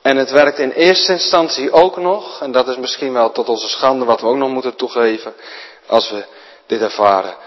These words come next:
Het werkt in eerste instantie vaak ook nog eens, ehm, afstand en vervreemding van de Heer Jezus Christus uit. Dat ook nog eens.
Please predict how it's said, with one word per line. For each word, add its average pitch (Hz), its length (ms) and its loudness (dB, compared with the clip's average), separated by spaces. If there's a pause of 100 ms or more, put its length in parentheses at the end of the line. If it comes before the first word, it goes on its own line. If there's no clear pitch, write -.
(100)
Het 107 140 -6
werkt 107 260 4
in - 80 -8
eerste 127 300 -2
instantie 107 460 -4
vaak - 320 -4
ook 156 160 2
nog 131 200 -4
eens, 120 440 -6 (440)
ehm, 95 280 -6 (880)
afstand 113 760 0
en 104 140 -8
vervreemding 101 760 -2 (400)
van 95 180 -8
de 90 60 -4
Heer 87 140 -4
Jezus 92 440 -2
Christus - 680 -8 (140)
uit. 90 480 -6 (680)
Dat 95 200 -4
ook 87 160 -6
nog 82 260 -18
eens. - 260 -16